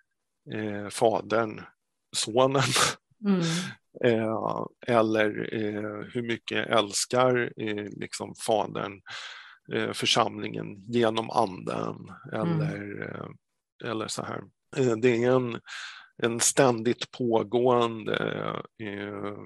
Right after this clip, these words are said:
Speaker 1: kärleksrelation. Och det här kanske låter superabstrakt och konstigt, men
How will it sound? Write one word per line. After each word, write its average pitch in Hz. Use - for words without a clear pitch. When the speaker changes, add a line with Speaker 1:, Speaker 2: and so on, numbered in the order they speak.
Speaker 1:
kärleksrelation. 107
Och 113
det 127
här 135
kanske 165
låter 156
superabstrakt 117
och -
konstigt, 123
men 127